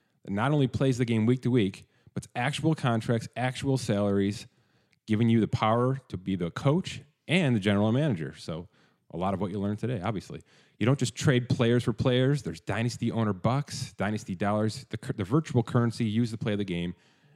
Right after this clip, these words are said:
and it continues on from a yearly basis. Rack up Dynasty dollars each week, whether you win or lose, and use them to build a long-term Dynasty year to year. Your bench players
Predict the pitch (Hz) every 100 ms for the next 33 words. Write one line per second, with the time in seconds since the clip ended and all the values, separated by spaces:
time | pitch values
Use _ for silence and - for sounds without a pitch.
0 | - 90 98 92 110 101 107 104 95 90
1 | 101 107 113 104 87 - 98 - - _
2 | _ - 98 - 117 113 110 113 - 107
3 | 107 98 131 - 117 156 - 101 90 85
4 | 120 131 104 123 143 - - _ _ _
5 | - 82 101 104 98 82 98 80 82 95
6 | 113 117 - 110 101 95 95 - 92 85
7 | 95 95 98 127 71 - _ _ _ _
8 | _ - - 117 131 - 123 127 139 139